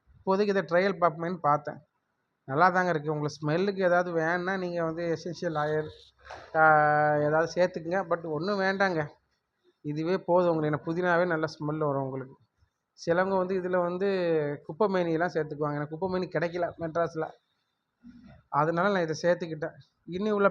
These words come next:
பேலன்ஸ்ல வேணா குப்பைமேனி சோப்புன்னு ஒண்ணு தேய்ச்சிக்கலாம். கேரட் இருந்தா கேரட் அடிச்சு ஊத்துங்க, கேரட் சோப்பு.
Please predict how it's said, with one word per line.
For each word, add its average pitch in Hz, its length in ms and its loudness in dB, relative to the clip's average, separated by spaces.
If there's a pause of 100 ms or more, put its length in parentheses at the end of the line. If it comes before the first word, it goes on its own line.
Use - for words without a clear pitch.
பேலன்ஸ்ல 190 520 4
வேணா 185 220 0
குப்பைமேனி 180 440 -2
சோப்புன்னு 170 360 -2
ஒண்ணு 156 160 -8
தேய்ச்சிக்கலாம். 151 520 0
கேரட் 175 340 4
இருந்தா 170 180 -2 (100)
கேரட் 180 320 4
அடிச்சு 156 260 -4
ஊத்துங்க, 147 260 -8 (100)
கேரட் 160 360 2
சோப்பு. 143 300 -6